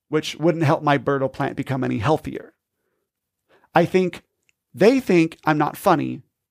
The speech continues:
and they're allowed to be wrong about me. Or they think I'm not funny and my style of humor just isn't for them. And if you really can't improve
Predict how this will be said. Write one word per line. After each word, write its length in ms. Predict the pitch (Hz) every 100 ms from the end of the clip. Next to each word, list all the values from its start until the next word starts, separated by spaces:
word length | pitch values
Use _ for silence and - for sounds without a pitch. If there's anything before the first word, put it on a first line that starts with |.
| _ _
and 140 | 170 165
they're 140 | 175
allowed 320 | 156 147 147
to 80 | 143
be 80 | 143
wrong 260 | 143 135 127
about 260 | 117 -
me. 240 | 147 - - _ _ -
Or 440 | 240 202 190 233 _ _
they 140 | 190 214
think 180 | 233 214
I'm 100 | 208
not 180 | 202
funny 320 | - 214 247 190
and 180 | 202
my 140 | 180 196
style 300 | - 202 202
of 100 | 190
humor 280 | 247 226 202
just 200 | 220 -
isn't 240 | 170 214
for 100 | 196
them. 200 | 254 330 _ _ _ _ _ _ _ _ _ 196
And 260 | 262 277
if 160 | 214 170
you 160 | 185 160
really 300 | 214 269 277
can't 240 | 240 226
improve 640 | 170 - 160 175 240 -